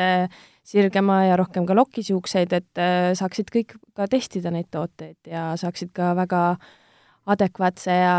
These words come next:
ja ka sellise nagu, äh, ma ütleks, et ausa vastuse. Et, et muidu on osade toodete puhul, kui on kõikidel näiteks sirged juuksed, ei saagi sa seda proovida, et, et noh,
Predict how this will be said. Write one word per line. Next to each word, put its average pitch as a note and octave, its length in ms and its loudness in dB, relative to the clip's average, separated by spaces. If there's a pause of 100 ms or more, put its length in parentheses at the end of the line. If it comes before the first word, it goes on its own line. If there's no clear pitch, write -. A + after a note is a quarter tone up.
(100)
ja F3+ 240 2
ka F#3 160 -2
sellise F#3 560 0
nagu, F3 440 0 (1000)
äh, F3 800 -6 (1500)
ma F4 140 -6
ütleks, C4 300 -8
et B3+ 140 2
ausa A#3 380 4
vastuse. - 600 -2 (220)
Et, F#3 240 -6
et F#3 160 -4
muidu G#3+ 320 2
on G#3 120 2 (280)
osade G#3+ 240 -2
toodete G#3 380 -2
puhul, G3+ 180 -8
kui F#3+ 160 -4
on G3 160 -2
kõikidel G3 460 -2
näiteks - 340 -8
sirged G3 320 -4
juuksed, A#3+ 400 0
ei F#3+ 160 -2
saagi F#3+ 400 -4
sa F3+ 380 -6 (760)
seda F#3+ 240 0
proovida, G3+ 840 4 (320)
et, F3+ 260 -6
et F#3 220 -10
noh, D#3+ 80 -6